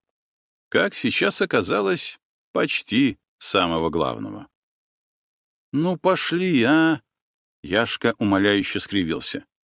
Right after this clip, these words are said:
«Хочешь, на колени встану?»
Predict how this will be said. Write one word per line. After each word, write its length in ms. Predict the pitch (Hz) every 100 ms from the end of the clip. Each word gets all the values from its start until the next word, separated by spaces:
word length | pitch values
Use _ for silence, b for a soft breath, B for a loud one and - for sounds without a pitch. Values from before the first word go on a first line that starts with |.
| _ _ _ _ _ _ _ _
«Хочешь, 560 | - 233 - 170 - - _ _ _ _
на 140 | - 127
колени 460 | - 190 160 98
встану?» 500 | 90 - 90 64 62